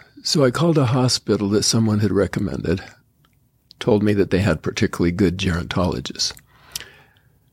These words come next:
"Please connect me with geriatrics," I said. The receptionist returned after a few moments and said,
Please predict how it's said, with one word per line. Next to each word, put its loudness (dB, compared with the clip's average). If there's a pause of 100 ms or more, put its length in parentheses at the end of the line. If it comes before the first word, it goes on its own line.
(1200)
"Please 0
connect 2
me 0
with 0
geriatrics," 0 (260)
I -6
said. -8 (920)
The -2
receptionist 2
returned 0
after -2
a 0
few -2
moments -4
and -2
said, 0